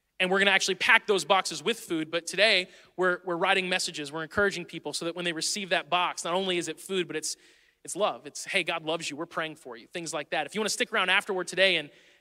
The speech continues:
and sign some boxes, write some, some notes, go for it. But we're gonna have opportunities for you to do things like that. I, I, I pray today, like this, if there is one practical thing you could do today to start putting this in place, if,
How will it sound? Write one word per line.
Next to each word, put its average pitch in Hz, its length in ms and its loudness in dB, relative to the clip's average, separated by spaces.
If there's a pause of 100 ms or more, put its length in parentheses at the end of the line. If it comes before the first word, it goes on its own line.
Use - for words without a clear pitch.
and 160 100 -6
sign 190 240 0
some 180 160 -6
boxes, 180 460 0
write 175 220 0
some, 160 260 -8
some 160 180 -10
notes, 175 520 -2 (320)
go 156 120 0
for 139 220 -8
it. 107 80 -20 (1500)
But 165 80 -8
we're 202 120 4
gonna 226 120 4
have 220 160 6
opportunities 202 560 0
for - 100 -10
you 180 60 -4
to 170 80 -2
do 180 140 -6
things 143 280 -10
like 123 200 -18
that. 143 160 -4
I, 196 180 6
I, 190 220 0 (100)
I 185 120 -10
pray 202 520 0
today, 156 360 -6 (280)
like 165 120 -4
this, 208 120 0
if 202 160 -4
there 226 160 4
is 208 100 2
one 240 220 0
practical 247 380 2
thing 220 200 -2
you 202 100 -4
could 180 140 -10
do 175 140 -6
today 202 300 -2 (500)
to 185 60 -6
start 190 200 2
putting 202 220 -2
this - 380 -4
in 170 100 -8
place, 185 320 -2
if, 175 60 -8